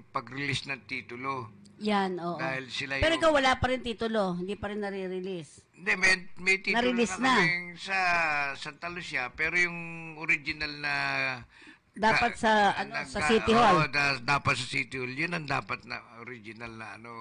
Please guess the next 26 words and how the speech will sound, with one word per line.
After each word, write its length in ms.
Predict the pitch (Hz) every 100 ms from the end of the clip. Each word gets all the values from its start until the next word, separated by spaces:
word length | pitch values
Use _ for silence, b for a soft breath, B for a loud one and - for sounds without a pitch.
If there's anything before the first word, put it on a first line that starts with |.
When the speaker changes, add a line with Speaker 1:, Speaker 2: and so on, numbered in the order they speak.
| 107 - _ b b
Speaker 2:
Mm. 1300 | 180 180 190 208 220 233 233 240 247 247 247 240 240 240 226 _ _
Speaker 1:
Yun 200 | - 143 151
nga, 320 | 156 151 143
kaya 300 | 156 170 165 165 160 156 156 123 123 _ _ -
yung 480 | 143 160 165 165 160
sinasabing 720 | 147 160 160 143 151 139 143
ano, 180 | 135 123
yung 180 | 127 131
hidden 380 | 139 143 143 131
charges, 800 | 143 127 110 110 104 90 - -
Speaker 2:
Mm-mm. 480 | 208 202 196 175 160 _
Speaker 1:
dapat 380 | 123 147 143 151
pinapaliwanag 880 | - 147 139 131 131 131 127 123 123
ng 240 | 113 123 120
mga 220 | 120 117
ahente. 680 | 113 104 107 101 - 120 117
O, 260 | 107 104
eh, 280 | 104 104 123 147
yung 120 | 151
ahente, 500 | 160 156 151 185 160
anak 220 | 135 147
nga, 160 | 156 170
hindi 240 | 135 120 127
rin 200 | 127 -
alam 240 | 160 156
eh. 180 | 104 101